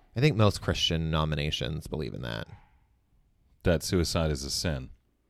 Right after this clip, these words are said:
Speaker 1: Yes, because it's murder, but you can't, like, atone for it after.
Speaker 2: Mm-hmm.
Speaker 1: So it seems like they were like, "Well, he killed Katie, but he, like, atoned for that and said he was sorry and God forgives you."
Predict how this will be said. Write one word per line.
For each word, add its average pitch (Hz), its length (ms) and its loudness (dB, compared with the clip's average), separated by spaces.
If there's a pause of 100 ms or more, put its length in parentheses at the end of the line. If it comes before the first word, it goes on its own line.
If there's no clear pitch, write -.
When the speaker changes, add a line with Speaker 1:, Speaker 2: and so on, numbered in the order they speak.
Speaker 1:
Yes, - 260 -2
because 92 260 -4
it's - 180 -6
murder, 80 600 0 (600)
but 101 120 0
you 92 80 -6
can't, 87 380 -2
like, 82 200 -4
atone 95 500 -2
for 123 300 4
it 131 60 4
after. 135 640 2 (260)
Speaker 2:
Mm-hmm. 80 320 -2
Speaker 1:
So 92 180 4
it 87 80 2
seems 107 280 -2
like 98 140 2
they 98 100 2
were 95 80 6
like, 92 240 0
"Well, 139 80 6
he 127 140 4
killed 151 300 4
Katie, 95 340 2
but 85 160 -2
he, 87 280 -4
like, 80 300 -4
atoned 90 420 -6
for 90 100 -4
that 80 140 -2
and 80 120 -8
said 90 140 -4
he 82 60 -6
was - 140 -4
sorry 78 360 -4
and 82 120 -8
God 80 180 -4
forgives - 380 -6
you." - 300 -6